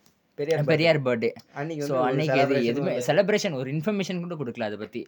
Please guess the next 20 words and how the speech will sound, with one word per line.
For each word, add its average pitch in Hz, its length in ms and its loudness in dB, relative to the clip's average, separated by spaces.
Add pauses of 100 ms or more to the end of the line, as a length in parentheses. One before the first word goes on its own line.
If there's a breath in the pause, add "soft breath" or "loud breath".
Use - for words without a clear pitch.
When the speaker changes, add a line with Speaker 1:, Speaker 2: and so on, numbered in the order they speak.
Speaker 2:
இன்னைக்கு 120 260 -8
இந்த 117 160 -4
மாதிரி 139 220 -6
பெரியார் 123 300 -4
பண்ணியிருக்காரு, 113 560 -4
இந்த 110 280 -6
மாதிரி 131 380 -8
ஐ 117 200 -4
ஓப்பனிங் 123 320 -8
திங்ஸ் 120 260 -10
பேசியிருக்காரு, 113 500 -8
அதெல்லாம் 101 360 -6
ஒண்ணுமே 143 300 -6
பேசல. 113 380 -6 (380 loud breath)
அவர் 127 220 -2
பர்த்டேனே 170 460 0
பாதி 139 240 0
பேருக்கு 151 260 -4
தெரியாது 175 300 2
நம்ம 131 160 -4